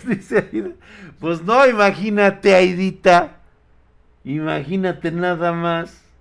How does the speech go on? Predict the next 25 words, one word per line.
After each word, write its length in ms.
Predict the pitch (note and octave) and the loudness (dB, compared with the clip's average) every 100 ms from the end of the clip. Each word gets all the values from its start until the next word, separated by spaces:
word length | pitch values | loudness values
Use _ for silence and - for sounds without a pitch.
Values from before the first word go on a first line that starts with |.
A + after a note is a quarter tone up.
| _ | _
Treinta 400 | - F#3 G3+ G3 | -8 -6 -6 -8
minutos 360 | D#3+ D#3 F#3+ F#3+ | -8 -10 -10 -12
con 200 | E3 D3+ | -10 -8
eso 320 | E3+ F3+ E3 | -8 -6 -4
apagas 480 | C#3 C#3+ E3+ E3 D3 | -4 -4 -6 -4 -8
un 120 | E3+ | -10
incendio 540 | E3+ D3 - E3 D#3+ C3 | -8 -10 -8 -8 -8 -10
forestal 500 | B2+ A#2+ - D3+ D3 | -10 -10 -10 -12 -12
canadiense. 1040 | - E3+ B2 G#2+ - G2+ F#2+ - _ _ - | -20 -16 -16 -16 -20 -18 -20 -20 _ _ -20
<laughs> 140 | - _ - _ _ _ _ _ _ _ _ - G3 - | -20 _ -20 _ _ _ _ _ _ _ _ -20 -20 -10
Treinta 340 | F#3+ G3+ A3+ | -8 -4 -4
minutos 460 | F3+ E3 F3+ F#3+ F#3 | -4 -6 -8 -6 -8
doblándote. 560 | D3+ C#3+ F3 F3+ D#3 D#3+ | -6 -6 -6 -6 -12 -10
Güey, 480 | C3 E3 E3 C#3 | -4 -2 -2 -6
moriríamos, 760 | B2+ B2+ C3+ C#3+ D#3+ D3 A#2 F#2+ | -8 -8 -8 -8 -8 -8 -10 -14
güey. 160 | F#2 E2+ | -16 -14
No, 240 | F#2 D3 | -14 -14
no 180 | C3+ C#3 | -14 -14
podríamos 500 | C#3+ C3 C3+ B2+ B2+ | -12 -8 -8 -8 -12
resistirlo, 720 | A#2 - G2+ - A2 G2+ D#2 _ _ _ _ _ _ _ _ _ _ _ _ | -14 -18 -20 -16 -16 -16 -18 _ _ _ _ _ _ _ _ _ _ _ _
güey. 120 | C#3+ | -14
<laughs> 220 | - C4 - | -8 -10 -10
Oh, 600 | - B3+ C4 - A3+ C4 - | -14 -12 -12 -14 -10 -10 -6
oh. 220 | F4+ | -8
<laughs> 40 | - | -2